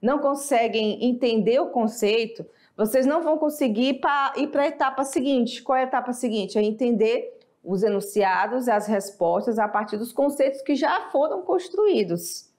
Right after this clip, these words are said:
tá? Dica é essa. Façam com calma, não precisa ter pressa, porque tem tempo suficiente pra vocês fazerem. São somente oito perguntas, sendo uma delas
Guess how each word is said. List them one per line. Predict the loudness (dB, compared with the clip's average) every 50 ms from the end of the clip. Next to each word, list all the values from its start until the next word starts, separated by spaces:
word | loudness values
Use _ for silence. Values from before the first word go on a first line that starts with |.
| _ _ _ -4
tá? | -2 -2 -2 -2 -4 -8 -16 -20 _ _ _ _ _ _ _ _ -8
Dica | -2 0 2 2 2 -2 -2 -2 0 0 -2 -4 -10 -8 -2
é | 0 2 2 2 2 0
essa. | -2 -4 -6 -10 -10 -12 -16 _ _ _ _ _ _
Façam | -6 -2 0 0 0 -2 -2 -2 -2 0
com | 0 0 0 0
calma, | 0 -2 0 0 2 2 0 0 0 0 -2 -2 -4 -8 -14 -20 -20 _ _ _ _ _ _ _ _ _ _ _ _ -2
não | 0 2 2 2 2
precisa | 2 0 0 0 0 0 0 0
ter | 2 0 -2
pressa, | -2 0 0 2 2 0 0 -4 -10
porque | -10 -4 0 2 2 2 2 0 -4 -10 -8 -2
tem | 0 0 0 0 -2 -2 0
tempo | 0 0 0 -2
suficiente | -6 -8 -8 -4 -4 -4 -2 0 0 0 0 0 -2
pra | -4 -4 -4
vocês | -2 -2 -2 -2 -2 -2
fazerem. | -2 -4 -2 0 0 0 0 0 -2 -8 -12 -18 -20 -20 _ _
São | -16 -4 -2 0 0 2
somente | 2 0 2 2 2 0 0 0 2 2
oito | 4 4 4 4 2 0 -2 -4 -2
perguntas, | 0 2 2 2 0 -2 -4 -2 -2 -2 0 0 0 0 0 -2 -2
sendo | 0 0 2 2 0
uma | 0 2 2 2 2 2 0
delas | 0 2 2 2 2 2 0 0 -2 -4 -10 -12 -12 -14